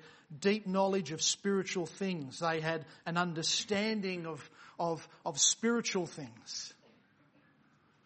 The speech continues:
In the Jewish culture, they had three main categories, if you like, when it came to the worship of, of holy things. They,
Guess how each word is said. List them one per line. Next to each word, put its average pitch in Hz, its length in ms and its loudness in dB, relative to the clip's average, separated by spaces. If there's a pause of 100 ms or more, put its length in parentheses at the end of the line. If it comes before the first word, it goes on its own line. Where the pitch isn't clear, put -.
(1200)
In 208 240 2
the 185 140 2
Jewish 190 540 2 (460)
culture, 214 480 4
they 202 220 4
had 190 220 0 (100)
three 240 500 2
main 196 340 0
categories, 175 720 -2
if 160 140 -8
you 170 100 -4
like, 151 340 -6
when 156 120 -8
it 151 180 -14
came 165 300 -8
to 160 300 -6 (400)
the 180 80 -4
worship 170 720 -2
of, 147 180 -16
of 165 140 -8
holy 160 400 -4
things. 151 400 -12
They, 165 260 -4